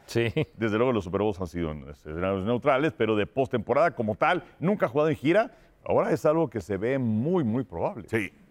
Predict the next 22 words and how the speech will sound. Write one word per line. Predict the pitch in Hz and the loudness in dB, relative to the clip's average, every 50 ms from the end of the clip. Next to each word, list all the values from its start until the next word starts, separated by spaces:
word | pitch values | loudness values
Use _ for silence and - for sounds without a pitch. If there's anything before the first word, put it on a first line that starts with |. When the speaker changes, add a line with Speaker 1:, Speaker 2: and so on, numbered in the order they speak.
| _ _ _ | _ _ _
Speaker 3:
sí, | - - 92 95 95 78 - _ - - _ _ | -2 -2 0 0 0 -4 -6 _ -14 -14 _ _
pues | 104 101 87 | -2 0 2
ya | 85 90 123 131 - | 2 0 0 0 -2
casi. | - 107 117 - - 143 120 92 76 - _ _ - - - 240 - - - - - - 90 - | -2 -2 -2 -2 -4 -4 -4 -4 -6 -8 _ _ -10 -2 -2 -2 -2 -2 -8 -8 -6 -4 -2 0
Yo | - 113 202 | 0 0 0
creo | 104 135 | 0 -2
que | 131 160 | -2 0
no | 143 123 | -2 0
lo | 120 120 | 2 2
van | 120 120 120 | 2 2 0
a | 110 - | -2 0
poder | - 104 104 98 | 0 0 0 2
evitar. | 85 80 78 76 _ 190 220 202 - _ _ _ _ | 0 -2 -6 -2 _ -2 -2 -2 -6 _ _ _ _
Pero | - 139 147 | -2 -2 0
bueno, | 156 151 - - - - _ - | 0 -2 -2 -4 -16 -20 _ -2
ya | 156 165 | 0 0
veremos | 156 143 135 135 139 127 - | 2 0 0 -2 -2 -4 -2
qué | - 135 | -2 -4
pasa. | 110 - 127 110 - 113 90 - - - - - - | 0 2 0 2 2 0 -2 -2 -14 -20 -20 -2 2
A | - 190 | 4 6
ver, | 226 226 | 6 6
Henry, | 220 202 170 175 175 143 | 4 4 4 4 2 2